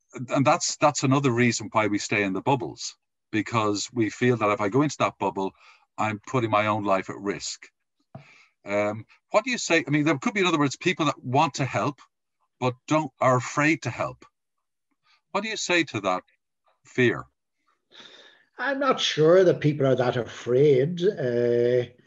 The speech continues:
Speaker 2: perhaps some are, but I think it's just they have no, they have no reason to go into that area. Why would they go in? <laughs> There's nobody there they know. There's nothing there that they want. So you just don't go into the area. You don't meet people.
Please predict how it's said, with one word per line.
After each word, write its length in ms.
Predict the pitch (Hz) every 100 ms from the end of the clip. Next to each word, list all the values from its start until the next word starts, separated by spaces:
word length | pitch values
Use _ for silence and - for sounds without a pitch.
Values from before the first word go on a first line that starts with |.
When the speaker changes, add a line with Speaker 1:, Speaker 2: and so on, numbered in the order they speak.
| _ _ _ _ _ -
Speaker 2:
perhaps 560 | 143 139 - - 202
some 340 | - 127 123 113
are, 340 | 135 160 147
but 300 | 139 160 170 - - - -
I 120 | 226
think 200 | 262 269
it's 160 | 208 -
just 260 | 156 139
they 80 | 151
have 120 | 139
no, 380 | 175 202 180 185
they 60 | 170
have 100 | 180
no 160 | 262
reason 520 | 170 135 170 220 269 269
to 100 | 254
go 140 | 170
into 240 | 131 -
that 180 | 117 104
area. 480 | 101 87 98 107 120 _ _ - 143 160 143 143 -
Why 220 | 190 214
would 160 | 226 180
they 140 | 185
go 200 | 135 123
in? 240 | 113 107 101
<laughs> 80 | -
There's 220 | 202 147
nobody 360 | 139 156 139 131
there 260 | 127 143 165
they 160 | 147
know. 440 | 120 110 127 165 - 117 - - -
There's 120 | 135
nothing 340 | 156 160 160
there 280 | 135 139 185
that 180 | 180 147
they 160 | 131 117
want. 420 | 117 123 147 156
So 300 | - 170 185 - - _
you 140 | 208
just 300 | 208 233 - _ -
don't 300 | 156 170 -
go 200 | 135 139
into 280 | 220 214 277
the 200 | 208 131
area. 460 | 107 107 101 110
You 140 | 135 135
don't 320 | 196 196 175
meet 380 | 139 190 214 -
people. 500 | 165 113 117 110